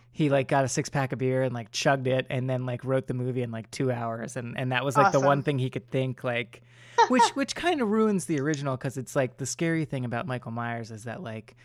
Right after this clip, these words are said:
Speaker 1: oh man, he'll come after anybody. So when
Speaker 2: Yeah,
Speaker 1: it becomes like,
Speaker 2: right.
Speaker 1: oh, he's gotta kill his other sister 'cause he killed the first one fifteen years ago,
Speaker 2: Mm-hmm.
Speaker 1: like, oh, okay. I mean,
Speaker 2: Yeah,
Speaker 1: it works,
Speaker 2: it's like,
Speaker 1: but
Speaker 2: eh, right.
Speaker 1: it, you know, it also kinda ruins the original. Um,
Speaker 2: Mm-hmm.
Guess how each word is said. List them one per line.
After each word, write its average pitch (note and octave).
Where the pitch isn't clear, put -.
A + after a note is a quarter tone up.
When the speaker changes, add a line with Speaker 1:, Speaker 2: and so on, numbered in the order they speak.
Speaker 1:
oh C3+
man, C3
he'll C3+
come C3+
after A#2
anybody. A2+
So B2
when A3
Speaker 2:
Yeah, F#3+
Speaker 1:
it C#3
becomes D3
like, C#3
Speaker 2:
right. C#3+
Speaker 1:
oh, -
he's C3+
gotta B2+
kill B2+
his A#2
other A2+
sister A#2+
'cause A2+
he A2+
killed A#2+
the A2+
first B2
one A2+
fifteen A#2
years B2
ago, G#3
Speaker 2:
Mm-hmm. F#3
Speaker 1:
like, F3+
oh, F3+
okay. D#3+
I E3+
mean, F3+
Speaker 2:
Yeah, F3+
Speaker 1:
it D#3+
works, E3+
Speaker 2:
it's -
like, G#3+
Speaker 1:
but -
Speaker 2:
eh, B3
right. F3+
Speaker 1:
it, F3
you E3+
know, C3
it C3+
also C3+
kinda B2
ruins B2
the A#2
original. A2
Um, B2
Speaker 2:
Mm-hmm. G3